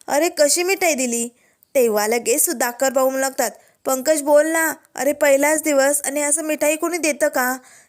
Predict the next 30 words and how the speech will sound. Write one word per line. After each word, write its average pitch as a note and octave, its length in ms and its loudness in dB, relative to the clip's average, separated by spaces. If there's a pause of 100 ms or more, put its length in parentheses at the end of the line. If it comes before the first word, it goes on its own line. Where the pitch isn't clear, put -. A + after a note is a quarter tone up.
त्यावर G#3+ 260 -2
आजी A3+ 380 -4
म्हणू B3+ 140 -2
लागते, B3+ 440 -4 (340)
"पंकज C#4 640 0
खरं C#4+ 320 2
खरं D4 240 2
सांग D4+ 300 -2
नेमकं C#4+ 320 0
काय C#4+ 340 0
झालंय D4 300 0
ते, B3+ 260 0 (280)
यावेळेस C4+ 680 0
आता B3 320 -4
खोटं C#4 360 0
बोलू C4+ 300 2
नको. C4+ 640 2 (260)
हे A3 100 0
बघ B3+ 260 0 (280)
पहिल्या A#3+ 300 2
दिवशी C#4 260 0
असं C#4 220 0
कोणी C#4+ 220 0
बोनस D4 380 2
देतं F4 220 0
का?" A#3 240 -2 (420)
तेव्हा A3 300 0
पंकज B3+ 340 -2
म्हणू C4 140 2
लागतो, C4 420 -2